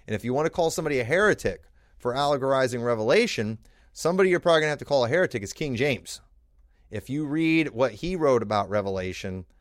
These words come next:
I mean, he re-, he really allegorized a lot of stuff in there. He didn't, I don't think he took anything literal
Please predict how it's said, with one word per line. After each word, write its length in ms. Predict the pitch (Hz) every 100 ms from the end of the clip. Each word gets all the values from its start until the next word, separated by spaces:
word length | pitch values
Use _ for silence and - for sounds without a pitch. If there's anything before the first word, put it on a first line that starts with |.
| _ _
I 100 | -
mean, 140 | 107 107
he 160 | 147
re-, 220 | 180 151 135
he 200 | 123 135
really 300 | 131 139 151
allegorized 560 | 117 101 98 98 95 90
a 40 |
lot 200 | 92 120
of 60 | 90
stuff 380 | - 90 - _ _ _ _ _ -
in 200 | 107 104
there. 160 | 101
He 140 | 90 151
didn't, 280 | 156 104 -
I 100 | -
don't 160 | 120 147
think 160 | 123 -
he 120 | 120
took 180 | 131 120
anything 340 | 147 120 107
literal 340 | 98 85 80